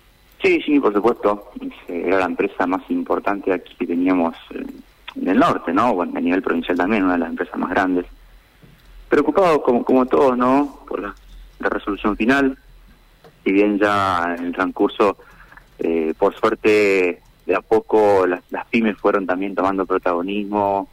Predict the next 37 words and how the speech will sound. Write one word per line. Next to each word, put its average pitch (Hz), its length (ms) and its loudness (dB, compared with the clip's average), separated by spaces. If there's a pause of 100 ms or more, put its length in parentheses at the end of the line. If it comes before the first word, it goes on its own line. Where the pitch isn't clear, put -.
eh, - 260 -12
desde 87 260 -4
otro - 180 -6
sector, 104 420 -2
sobre 85 140 -2
todo 95 160 2
el 85 60 -2
metalmecánico, 104 760 -2
que 98 140 -2
ha 98 100 0
podido 104 480 2 (380)
en 101 220 -2
parte 113 320 -2
absorber 127 760 -2 (220)
esa 90 500 -2
disminución 87 520 -6
de 92 100 2
la 82 100 0
actividad, 101 600 -2 (440)
pero 95 120 -2
bueno, 82 120 -6
por - 120 -8 (120)
supuesto 92 720 -2 (460)
era 95 600 0 (140)
la - 80 -4
empresa, 92 320 -6
como 87 160 -2
te 87 120 -4
decía, 90 140 0
la 87 120 0
más 98 200 -4
importante 92 640 -4
que 90 80 -2
teníamos 90 440 -6
en 85 100 -6
la 85 100 -6
ciudad 107 400 0